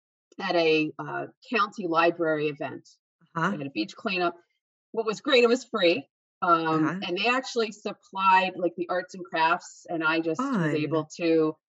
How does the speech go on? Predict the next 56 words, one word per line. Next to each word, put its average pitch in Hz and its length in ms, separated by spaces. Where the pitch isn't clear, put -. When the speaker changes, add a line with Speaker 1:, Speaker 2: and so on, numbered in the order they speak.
Speaker 1:
uh, 139 420
I 180 60
wasn't 226 260
supposed 180 360
to 175 80
sell 160 220
my 156 180
books, 156 420
but 160 100
I 156 100
was, 170 220
like, 190 240
there 196 220
and 190 80
I 196 40
had 196 80
my 214 160
bookmarks. 180 680
And 170 300
at 175 180
the 180 80
very 180 240
end, 170 220
I 160 80
actually 165 640
sold 160 220
a 165 60
copy 143 340
of - 60
the - 80
children's - 260
book, 160 180
and 165 80
that 160 80
was - 120
exciting 143 420
'cause 160 160
she 175 140
had, 175 180
Speaker 2:
<laughs> - 100
Speaker 1:
the 190 300
first 262 220
time 269 160
I 269 80
got 262 140
to 277 80
sign 247 320
a 269 40
book, 214 280
you 254 100
know, 202 320
so 208 140
that 208 100
was 220 120
an 220 40
experience. 185 460